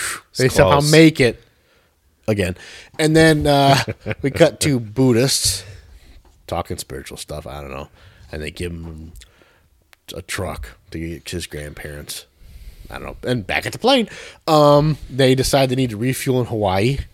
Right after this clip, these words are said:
Speaker 1: Hawaii, uh, and then, uh, it's gone. Just to,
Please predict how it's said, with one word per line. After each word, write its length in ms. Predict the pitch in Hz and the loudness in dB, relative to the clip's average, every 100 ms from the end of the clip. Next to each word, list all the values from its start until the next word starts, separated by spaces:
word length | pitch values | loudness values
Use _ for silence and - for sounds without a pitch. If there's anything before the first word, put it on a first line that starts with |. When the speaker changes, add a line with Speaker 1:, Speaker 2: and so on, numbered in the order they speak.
| - _ - | -20 _ -10
Speaker 1:
Hawaii, 480 | 107 92 82 98 127 _ - - _ _ | -8 -6 -6 -6 -10 _ -20 -20 _ _
uh, 340 | 98 95 98 101 | -6 -4 -4 -6
and 240 | 95 95 | -6 -8
then, 460 | 98 101 101 101 101 | -6 -4 -4 -4 -4
uh, 420 | 101 104 101 90 - - | -6 -6 -6 -10 -14 -14
it's 100 | 113 | -8
gone. 240 | 107 98 104 - - - - _ _ - | -4 -4 -6 -16 -20 -20 -20 _ _ -14
Just 240 | 95 - | -14 -12
to, 100 | - | -12